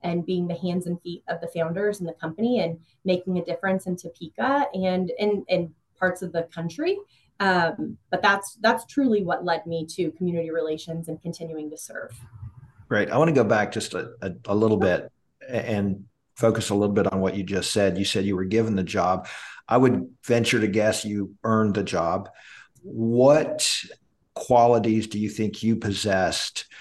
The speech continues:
Speaker 2: that made you stand out from the others that were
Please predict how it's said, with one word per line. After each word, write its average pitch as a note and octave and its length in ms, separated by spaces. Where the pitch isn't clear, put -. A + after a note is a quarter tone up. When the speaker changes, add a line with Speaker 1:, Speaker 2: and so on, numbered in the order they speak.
Speaker 2:
that G2 720
made G#2 280
you G#2 140
stand G2+ 420
out F#2 280
from F#2 240
the F#2 160
others F2+ 500
that F2+ 260
were E2+ 400